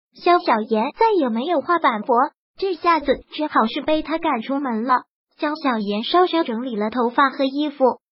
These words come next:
在临出门之前还不忘看看君向阳，他是丝毫没有心软要挽留的意思。似乎的萧小言一只手忙扶住了桌子，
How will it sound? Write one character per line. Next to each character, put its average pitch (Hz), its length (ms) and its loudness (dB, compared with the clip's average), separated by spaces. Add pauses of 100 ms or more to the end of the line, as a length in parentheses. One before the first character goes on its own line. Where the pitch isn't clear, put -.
(120)
在 294 160 0
临 247 200 -6
出 320 180 -2
门 285 220 -4
之 339 160 -4
前 302 240 2
还 277 240 -4
不 269 100 -8
忘 294 220 0
看 339 180 -4
看 330 160 -2
君 294 180 -4
向 330 240 0
阳， 269 220 0 (260)
他 330 160 2
是 320 160 -2
丝 320 220 -2
毫 294 160 0
没 302 160 -2
有 302 120 0
心 302 300 -8
软 294 300 -2
要 330 120 4
挽 247 220 2
留 220 200 0
的 262 120 0
意 277 240 -2
思。 - 360 -8 (560)
似 311 80 -6
乎 330 180 0
的 330 140 -2
萧 339 240 4
小 262 220 -6
言 208 340 -2 (240)
一 320 180 2
只 339 200 -2
手 320 180 -2
忙 233 200 -2
扶 247 220 -4
住 330 220 2
了 285 140 2
桌 294 220 -2
子， 302 60 -16